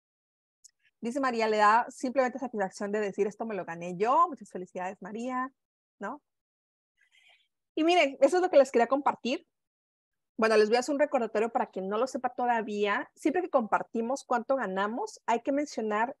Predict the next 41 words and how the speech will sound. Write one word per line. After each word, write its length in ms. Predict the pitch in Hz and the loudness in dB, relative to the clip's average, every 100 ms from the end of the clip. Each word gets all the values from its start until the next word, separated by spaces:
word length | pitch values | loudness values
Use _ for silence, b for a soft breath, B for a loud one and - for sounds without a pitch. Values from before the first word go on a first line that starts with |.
| _ | _
la 140 | 220 | 2
información 400 | 220 208 185 196 | 2 0 -2 -2
que 80 | 214 | -8
está 160 | - 226 | -2 0
abajo 460 | 214 214 226 226 220 | 0 0 -2 -2 -2
en 140 | 202 | -4
el 100 | 202 | -2
recuadro 320 | 196 196 196 | 0 4 2
que 80 | 208 | 2
tiene 220 | 202 196 | -4 -4
las 260 | 208 180 - | -4 -6 -6
líneas 340 | 180 180 196 | -6 -6 -6
moradas, 600 | 170 143 156 202 330 - _ | -6 -2 0 0 -2 -8 _
que 60 | 208 | -6
es, 140 | 202 - | -6 -8
es 160 | 214 | -4
el 220 | 247 247 - | -2 -2 -2
aviso 340 | 214 196 202 220 | -2 -2 -4 -6
de 80 | |
ingresos. 580 | 196 165 147 - - - _ _ | -4 -4 -6 -8 -18 -18 _ _
A-, 260 | 165 - 202 | -4 0 0
aviso 340 | 202 233 285 | 0 2 4
de 100 | 262 | 6
divulgación 520 | 190 175 180 180 190 | 2 0 -2 -2 -4
de 80 | 202 | -2
ingresos, 420 | 214 196 190 226 | 0 -2 -4 -10
ese 40 | 196 | -14
es 100 | - | -14
su 100 | - | -12
nombre, 440 | 190 185 190 - - _ _ _ _ _ _ | -8 -6 -4 -6 -10 _ _ _ _ _ _
em, 560 | - 226 226 220 220 220 - | 0 2 2 2 2 0 4
una 300 | 262 262 269 | 4 6 6
de 80 | 269 | 6
las 240 | 214 - | 4 -2
pautas 560 | - 220 220 233 233 - | 2 2 4 2 2 -2
de 420 | 202 180 214 214 | -4 2 4 4
la 80 | 208 | 2
Asociación 380 | 202 - 196 190 | 0 -6 -6 -2
de 80 | 220 | 0
Venta 280 | 226 214 233 | 0 0 2
Directa 600 | 202 185 - 208 233 | 6 4 4 0 0